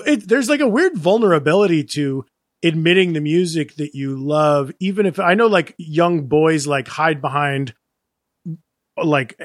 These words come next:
you know, heavy metal or hip hop can feel more tough, so you're not, like, being too much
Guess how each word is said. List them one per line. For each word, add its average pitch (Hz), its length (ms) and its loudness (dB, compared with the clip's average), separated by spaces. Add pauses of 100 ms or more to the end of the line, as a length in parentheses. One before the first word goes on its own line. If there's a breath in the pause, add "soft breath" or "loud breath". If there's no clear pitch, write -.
you 190 100 2
know, 139 100 0
heavy 175 300 0
metal 165 240 2
or 139 140 0
hip 170 180 0
hop 151 240 -2
can 147 160 -6
feel 165 300 -2
more 147 260 -2
tough, - 380 -2
so - 160 -2
you're 139 160 0
not, 143 260 0
like, 139 300 -6 (260 soft breath)
being 151 260 0
too 165 200 0
much 147 240 0